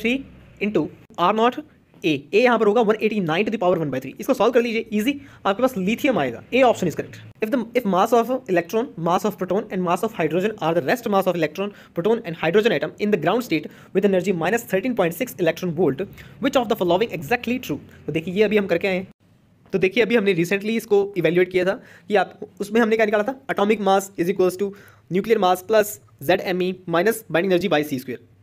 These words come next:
ओके। तो यहाँ पर ये बात कर रहा है हाइड्रोजन एटम की, ठीक है,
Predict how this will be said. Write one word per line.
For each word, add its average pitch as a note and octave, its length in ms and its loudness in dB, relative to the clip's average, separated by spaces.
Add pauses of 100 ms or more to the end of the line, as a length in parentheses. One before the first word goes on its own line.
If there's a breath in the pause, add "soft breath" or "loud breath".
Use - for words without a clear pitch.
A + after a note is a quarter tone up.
(120)
ओके। C4 200 -2 (1080 soft breath)
तो G3 60 0
यहाँ F3 180 2
पर A#3 120 0 (220)
ये F#3 120 2
बात F3+ 200 2
कर F#3 80 0
रहा G3 120 2
है B3 160 -4
हाइड्रोजन D#3 340 0
एटम A#2+ 160 -4
की, - 220 -14
ठीक G3 100 -2
है, B3+ 40 0